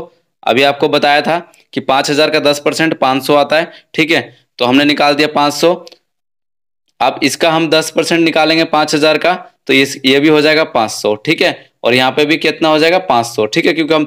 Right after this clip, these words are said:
तीन वर्ष का निकाल रहे हैं इसलिए हम तीन वाला तरीका ले रहे हैं, ठीक है। तो हमने ले लिया पाँच सौ, पाँच सौ करके लिख दिया।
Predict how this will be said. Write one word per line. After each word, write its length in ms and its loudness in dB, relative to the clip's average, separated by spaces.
तीन 140 2
वर्ष 200 0
का 120 -2
निकाल 280 0
रहे 80 2
हैं 80 2
इसलिए 180 -2
हम 120 -4
तीन 220 0
वाला 220 2
तरीका 300 0
ले 140 0
रहे 120 0
हैं, 160 -12
ठीक 160 -2
है। 220 -2
तो 60 2
हमने 260 4
ले 160 2
लिया 180 2
पाँच 240 -2
सौ, 120 -2
पाँच 180 0
सौ 100 0
करके 220 0
लिख 200 0
दिया। 200 2